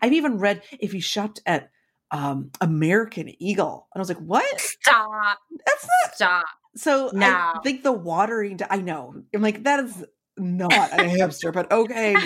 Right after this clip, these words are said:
Speaker 1: okay,
Speaker 2: <laughs>
Speaker 1: weirdo, whoever's reading this article and clearly doesn't know what they're talking about. Um,
Speaker 2: <laughs>
Speaker 1: but if that person thinks that s-, if someone shops at American Eagle is a hipster,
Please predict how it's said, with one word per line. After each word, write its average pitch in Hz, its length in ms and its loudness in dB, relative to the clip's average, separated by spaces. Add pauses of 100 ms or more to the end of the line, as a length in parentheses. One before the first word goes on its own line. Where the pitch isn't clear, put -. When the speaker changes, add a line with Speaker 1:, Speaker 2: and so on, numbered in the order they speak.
(100)
Speaker 1:
okay, 220 180 2
Speaker 2:
<laughs> - 20 4
Speaker 1:
weirdo, 180 520 -2
whoever's 180 360 -2
reading 170 200 -4
this 165 140 -4
article 165 340 -4
and 175 80 -4
clearly 165 400 0
doesn't 170 280 -2
know 151 100 -2
what 156 100 -4
they're 165 100 -6
talking 165 280 -2
about. 185 240 2 (640)
Um, 185 600 2
Speaker 2:
<laughs> 254 100 -20
Speaker 1:
but 226 320 0
if 233 160 -2
that 233 220 -2
person 269 300 -4
thinks 196 240 -10
that - 200 -6
s-, - 160 -20
if - 140 -8
someone 185 260 -6
shops 170 400 -4
at 160 80 -8
American 165 580 -10
Eagle 175 360 -6
is - 120 -12
a 165 60 -10
hipster, 170 520 -8